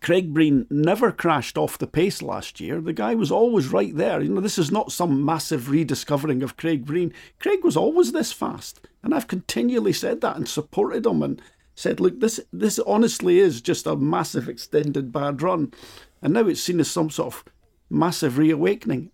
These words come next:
Absolute tosh. The guy, the guy had the speed. Uh, ye-, yes, confidence was shot, um, for all the wrong reasons. But, you know, part of being a professional driver is that r-, level of robustness, the level of robustness that we see from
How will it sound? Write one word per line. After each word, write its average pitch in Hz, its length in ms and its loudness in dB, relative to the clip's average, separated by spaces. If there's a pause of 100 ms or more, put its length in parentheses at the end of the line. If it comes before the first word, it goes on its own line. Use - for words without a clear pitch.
(180)
Absolute 151 680 -6
tosh. - 480 -8 (400)
The 269 80 -4
guy, 269 320 2
the 220 140 -6
guy 233 220 0
had 180 260 0
the 127 80 -4
speed. - 440 -4 (800)
Uh, - 40 2
ye-, 214 320 2
yes, 170 420 0
confidence 160 580 2
was 139 140 -2
shot, - 480 -6 (220)
um, 135 420 -2 (560)
for 151 240 0
all 208 120 2
the 143 120 2
wrong 123 220 2
reasons. 120 500 -4 (500)
But, 180 120 2
you 190 100 0
know, 226 180 4 (140)
part 240 240 -2
of 190 80 0
being 185 160 4
a 175 60 -2
professional 156 500 -2
driver 139 460 0
is 127 140 -4
that 151 200 -2
r-, 131 140 -2
level 143 440 0
of 120 140 -4
robustness, 123 720 -2
the 156 100 -4
level 165 260 0
of 131 120 -2
robustness 139 640 -6
that - 120 -10
we 123 80 -12
see 139 220 -6
from 123 280 -8